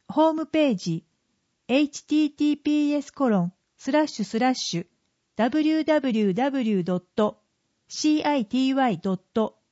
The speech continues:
エルジードットジェーピー。編集、水戸の魅力発信課。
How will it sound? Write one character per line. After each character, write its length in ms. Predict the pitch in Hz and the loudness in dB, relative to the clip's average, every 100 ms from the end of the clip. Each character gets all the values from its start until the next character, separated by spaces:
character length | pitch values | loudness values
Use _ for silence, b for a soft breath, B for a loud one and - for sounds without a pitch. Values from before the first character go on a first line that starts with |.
| _ _ _ - | _ _ _ -6
エ 120 | 254 | -2
ル 100 | 277 294 285 202 - 277 277 269 202 175 175 _ 208 - _ _ _ - 247 302 | 0 0 -2 -2 0 0 2 2 0 0 -4 _ -4 -4 _ _ _ -2 0 0
ジ 140 | - | 0
ー 160 | 302 185 | 0 0
ド 120 | 185 | -2
ッ 60 | 185 - | -4 -4
ト 160 | 240 - | -4 -2
ジ 100 | 233 | 0
ェ 120 | 247 | 0
ー 60 | 240 | 0
ピ 340 | 247 214 156 | 0 0 -2
ー。 40 | _ _ _ _ _ _ _ _ _ _ _ _ | _ _ _ _ _ _ _ _ _ _ _ _
編 240 | - 294 294 | -2 -2 -2
集、 440 | - 269 262 240 - _ _ _ _ 208 | -4 -2 -2 -2 -10 _ _ _ _ -2
水 140 | 214 | 0
戸 120 | 311 | 0
の 120 | 311 | 0
魅 120 | 302 294 | 0 0
力 260 | 285 285 | 0 -2
発 220 | 220 247 | -2 -2
信 280 | - 262 240 | -2 -2 -2
課。 300 | - 220 208 | 0 0 -2